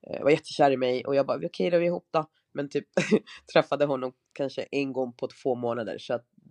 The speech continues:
det kallar jag inte det. Sen tog det slut, jag gjorde slut. Och sen är det en annan kille som jag också hängde med bara. Men om vi ska prata om min pojkvän, pojkvän, pojkvän. <laughs>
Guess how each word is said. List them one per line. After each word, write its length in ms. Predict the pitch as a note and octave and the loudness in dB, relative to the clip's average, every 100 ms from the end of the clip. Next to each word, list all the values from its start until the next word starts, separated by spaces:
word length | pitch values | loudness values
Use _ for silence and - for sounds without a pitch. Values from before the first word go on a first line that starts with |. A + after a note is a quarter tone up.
| - | -8
det 100 | B2+ | -4
kallar 280 | - F#2+ C#2+ | 0 -2 -2
jag 100 | D2+ | -10
inte 140 | - | -6
det. 140 | C4+ - _ _ - - | -6 -6 _ _ -10 -6
Sen 100 | F#3 | -4
tog 140 | G3+ | -4
det 60 | G3+ | -4
slut, 360 | F#3+ A#3 - _ - - | -4 -4 -6 _ -14 0
jag 120 | D#3+ | 2
gjorde 140 | D#3 | 2
slut. 240 | - - - - - - - | -6 -12 -14 -20 -20 -20 0
Och 160 | - F#3+ | 4 8
sen 200 | F3+ D#3 | 8 6
är 40 | |
det 60 | C#3+ | 4
en 80 | |
annan 200 | C3+ A#2+ | 2 -2
kille 280 | A#2 C3 A2 | -4 -4 -4
som 320 | - B2+ A#2+ | -4 -6 -2
jag 80 | B2 | 0
också 200 | C#3+ - | 0 -2
hängde 380 | D3 C3 C#3+ E3+ | -6 -4 0 0
med 160 | A#2+ D2+ | 0 -4
bara. 200 | A#1 - | -8 -10
Men 320 | _ G#3+ A3 - | _ 2 2 2
om 120 | E3 | -4
vi 80 | F3 | -6
ska 120 | - | -6
prata 180 | E3 D#3 | -6 -4
om 60 | D3 | -6
min 100 | D3+ | -4
pojkvän, 360 | D#3+ C#3+ D3 | -4 -2 -6
pojkvän, 320 | - C#3 C#3 - | -6 -10 -10 -8
pojkvän. 600 | - D#3+ C#3 - - - | 0 0 0 -8 -4 -4
<laughs> 180 | - | -4